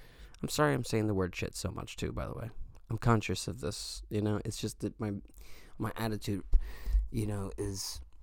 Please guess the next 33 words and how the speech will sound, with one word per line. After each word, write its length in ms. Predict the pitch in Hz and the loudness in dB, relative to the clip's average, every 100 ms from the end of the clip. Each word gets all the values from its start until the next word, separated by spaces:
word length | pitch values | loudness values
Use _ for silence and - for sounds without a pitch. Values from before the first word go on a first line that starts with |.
| - - - | -18 -20 -4
it's 200 | - - | 0 2
full 240 | - 139 127 | 4 4 4
of 100 | - | 4
teenage 440 | 135 123 117 101 | 4 8 6 6
angst, 360 | 101 135 - - | 4 4 0 -4
to 80 | 117 | -2
be 120 | 92 | 2
honest 280 | 120 127 - | 2 0 -4
with 100 | - | -2
you. 120 | - | 8
<laughs> 60 | - | 8
I 80 | - | 8
was 160 | 107 | 2
trying 300 | - 120 113 | 6 6 6
to 140 | - - 123 | 4 0 4
th-, 560 | 120 107 - - 123 | 2 4 2 4 2
figure 320 | - 123 120 | 6 8 8
out 100 | 101 | 8
what's 160 | 107 - | 6 6
going 240 | 123 113 | 10 12
on 160 | 107 127 | 12 12
with 160 | 120 117 | 12 6
me. 100 | - | 4
I'm 120 | 101 | 2
f-, 180 | - - - - | 0 -10 -6 4
I'm 120 | 131 | 4
forty-two 460 | - 127 151 - | 8 8 8 8
years 260 | 139 127 110 | 10 10 8
old, 260 | 95 113 - - - - - - - - - - - | 4 2 -4 -4 -10 -16 -20 -20 -20 -20 -20 -18 4
and 100 | 104 | 6
I 160 | 101 107 | 10 8
am 120 | 98 | 8
full 540 | - 120 110 101 107 | 6 8 12 12 8